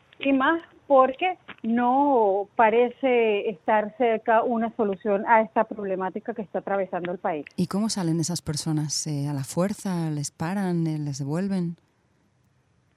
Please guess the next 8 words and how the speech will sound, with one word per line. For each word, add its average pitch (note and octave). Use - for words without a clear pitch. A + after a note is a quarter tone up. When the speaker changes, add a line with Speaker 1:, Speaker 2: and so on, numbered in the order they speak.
Speaker 1:
Muchas E4+
de C#4+
ellas, F4+
eh, A#3
se B3+
van B3
sin D4+
documentos, A3+